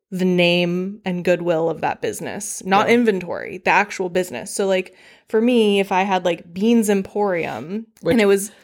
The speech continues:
Speaker 2: dream.
Speaker 1: which we talk about
Speaker 2: One day.
Speaker 1: <laughs> like, a pet store that has, like, pet supplies and pet food and stuff. And I had, like, a building that has the logo and everybody in town loved Beans Emporium and it's, like, the go-to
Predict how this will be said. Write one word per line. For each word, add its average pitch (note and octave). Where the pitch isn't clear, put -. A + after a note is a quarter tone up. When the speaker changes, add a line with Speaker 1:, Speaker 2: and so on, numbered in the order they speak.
Speaker 2:
dream. D#3
Speaker 1:
which B3+
we B3+
talk A#3+
about F3
Speaker 2:
One F3+
day. D3+
Speaker 1:
<laughs> -
like, A#3+
a C4
pet C#4
store F3+
that F#3
has, F#3+
like, F3+
pet G#3+
supplies E3+
and F3+
pet G3
food E3
and F3+
stuff. F3
And A3+
I G3
had, G3
like, E3+
a F#3+
building B3
that G#3
has F3+
the E3+
logo G#3+
and E3+
everybody F#3+
in D3
town G#3
loved G3
Beans F#3
Emporium G#3
and E3+
it's, D#3+
like, -
the E3+
go-to F3+